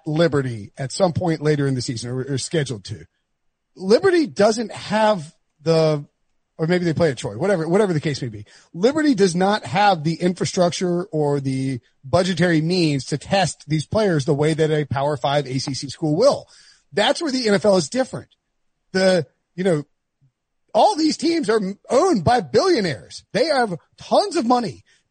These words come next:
There needs to be a consistent infrastructure in place. And part of the problem with the league is that I think the league looked at how coronavirus was trending and said, "All right, we'll be fine in July."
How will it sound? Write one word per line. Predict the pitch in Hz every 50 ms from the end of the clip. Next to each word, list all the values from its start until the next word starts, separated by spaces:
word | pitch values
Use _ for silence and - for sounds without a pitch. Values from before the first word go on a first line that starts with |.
| _ _ _ _ _ _ _ _ _ _ -
There | 202 233 302 359 330
needs | 277 254 269 285 240 -
to | 240 208
be | 202 214 196
a | 180
consistent | - - 170 139 - - - 233 240 - - 302 254 233 - _ _ -
infrastructure | 202 220 233 - 220 160 - - 190 175 - - 180 156
in | 160 156
place. | 139 - 233 269 220 190 - - - - - - -
And | 190 190 165 -
part | - 214 262 294
of | 285
the | 247
problem | 175 226 226 214 214 208
with | 180 143
the | 175 147
league | 160 220 311 320 269 208 170
is | 160 147 -
that | 190 175 170 160 _ _ _ _ _ _ _ _ _ _ _ _ -
I | 165
think | - - 233 269 -
the | - 220
league | 208 190 190 185 180 151
looked | 151 151 180 196 - -
at | 190 180 - _ _ 160 -
how | - 131 170 175 170
coronavirus | - 185 190 175 170 160 156 156 156 160 160 143 - - - _ _ _ _ -
was | 156 160 - -
trending | - - 202 233 269 240 175 147 147 151 165 170 _ _ _ _ _ _ _ _ _ _ _ _ _ _ _ _ _ _
and | - 185 180 180 175 175 175 170 151
said, | - - 190 180 175 175 - -
"All | 175 196
right, | 247 269 202 151 - - 156
we'll | 151 170 196
be | 185 196 185
fine | 123 - - 208 208 254 269 247 202
in | 170 147
July." | 127 143 135 120 113 98 76 69 -